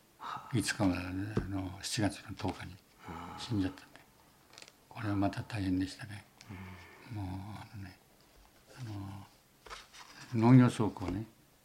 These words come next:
Speaker 2: の、こう、ど-、ただこう突っ込んだんじゃないから、引き起こすのが瞬時の送りだからね。
Speaker 1: うん。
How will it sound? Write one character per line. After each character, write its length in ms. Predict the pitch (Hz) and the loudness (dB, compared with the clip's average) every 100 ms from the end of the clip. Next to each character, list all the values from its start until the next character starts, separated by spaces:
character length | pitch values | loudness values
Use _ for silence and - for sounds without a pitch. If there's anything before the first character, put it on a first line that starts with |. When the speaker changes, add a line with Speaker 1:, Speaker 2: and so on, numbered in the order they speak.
| - - - | -20 -20 -14
Speaker 2:
の、 160 | 110 92 - | -10 -10 -12
こ 120 | 104 | -16
う、 40 | 95 - _ - - - - - - - | -16 -20 _ -20 -20 -20 -20 -20 -20 -4
ど-、 160 | 117 107 98 - - - - - | 2 2 0 -4 -8 -10 -12 2
た 120 | 143 | 6
だ 140 | 143 | 8
こ 160 | 135 139 | 8 8
う 20 | |
突 140 | 131 - | 8 4
っ 40 | |
込 100 | - | 4
ん 80 | 123 | 6
だ 100 | 101 | 4
ん 100 | 95 | 2
じ 60 | |
ゃ 20 | 95 | 2
な 140 | 101 | 2
い 80 | 98 | 0
か 80 | 107 | -2
ら、 60 | - - - - - | -10 -16 -20 -20 -20
引 60 | - | 2
き 20 | |
起 60 | 143 | 6
こ 140 | 127 | 6
す 100 | 120 | 6
の 80 | 127 | 6
が 100 | 104 | 4
瞬 240 | - 117 | 4 4
時 80 | 113 | 6
の 160 | 107 98 | 6 6
送 160 | - | 4
り 60 | 95 | 0
だ 100 | 92 | -2
か 100 | 87 | -6
ら 80 | 92 | -4
ね。 180 | 107 127 | -4 -4
Speaker 1:
う 20 | |
ん。 360 | 101 98 92 | -4 -6 -8